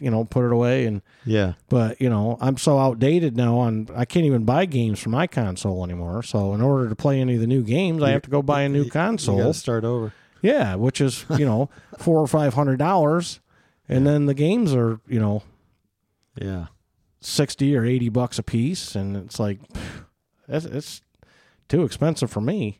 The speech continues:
Speaker 2: Yeah.
Speaker 1: Especially when they're churning out, like, oh, you know, uh, Halo six, and it's like, pff,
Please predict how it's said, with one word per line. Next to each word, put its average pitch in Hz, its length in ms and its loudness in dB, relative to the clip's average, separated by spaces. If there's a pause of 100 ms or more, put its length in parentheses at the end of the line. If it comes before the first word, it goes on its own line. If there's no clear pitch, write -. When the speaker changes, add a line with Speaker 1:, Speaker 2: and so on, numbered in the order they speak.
(160)
Speaker 2:
Yeah. 113 240 -4 (280)
Speaker 1:
Especially 233 360 2
when 160 140 2
they're 123 100 0
churning 151 420 2
out, 143 280 2
like, 120 260 0
oh, 196 240 2
you 120 120 2
know, 120 260 0
uh, 98 360 -4 (840)
Halo 196 420 2
six, - 600 -6
and 104 140 -8
it's - 140 -8
like, 101 140 -2 (140)
pff, - 320 -14